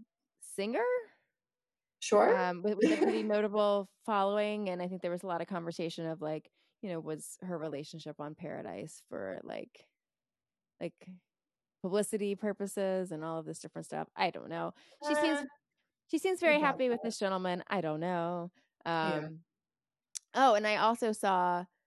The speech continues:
Speaker 1: a few conversations referencing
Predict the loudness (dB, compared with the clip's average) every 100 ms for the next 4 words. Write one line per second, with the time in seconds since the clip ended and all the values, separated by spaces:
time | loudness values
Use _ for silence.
0 | _ _ _ -2 0 -2 0 -2 0 -2
1 | -4 -2 -4 -4 -2 -2 -2 -6 -6 -6
2 | -4 -4 -8